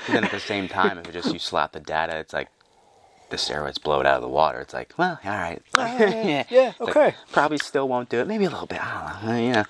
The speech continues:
Speaker 2: Yeah, but I'll feel better.
Speaker 1: <laughs> Yeah, yeah.
Speaker 2: Cool.
Speaker 1: I
Speaker 2: Yeah.
Speaker 1: mean, you feel great.
Speaker 2: Uh, I mean, the difference between, uh, Lou Ferrigno and everybody else now.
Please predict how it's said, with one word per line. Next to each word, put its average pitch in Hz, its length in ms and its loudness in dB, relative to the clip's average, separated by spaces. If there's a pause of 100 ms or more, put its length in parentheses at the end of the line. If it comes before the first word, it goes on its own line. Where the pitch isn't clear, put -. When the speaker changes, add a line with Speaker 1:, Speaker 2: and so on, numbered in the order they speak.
Speaker 2:
Yeah, 160 160 4
but 170 100 6
I'll 180 60 0
feel 165 180 0
better. 131 360 -2
Speaker 1:
<laughs> - 60 -20
Yeah, 135 100 0 (100)
yeah. 139 80 2
Speaker 2:
Cool. 151 220 0 (180)
Speaker 1:
I - 20 -4
Speaker 2:
Yeah. 156 120 4
Speaker 1:
mean, - 20 4
you 110 60 0
feel 117 240 2
great. - 220 -10 (480)
Speaker 2:
Uh, 110 200 2 (360)
I 117 120 6
mean, 127 160 -2
the 123 60 2
difference 139 340 2
between, 123 360 0
uh, 107 360 2 (100)
Lou 120 220 2
Ferrigno 117 600 0
and 104 120 -8
everybody 107 520 -2
else 104 360 0
now. 101 400 -6